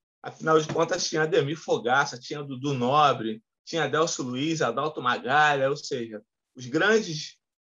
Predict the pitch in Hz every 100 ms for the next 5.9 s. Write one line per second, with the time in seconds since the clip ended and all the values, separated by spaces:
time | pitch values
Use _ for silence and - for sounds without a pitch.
0 | _ 127 123 143 190 214 175 147 160 170
1 | 147 131 147 127 127 113 110 - - -
2 | 123 135 127 139 139 135 120 - 131 160
3 | 165 - _ _ _ - - 143 160 147
4 | 131 147 139 127 131 139 131 127 131 131
5 | 127 127 123 117 135 151 - - 147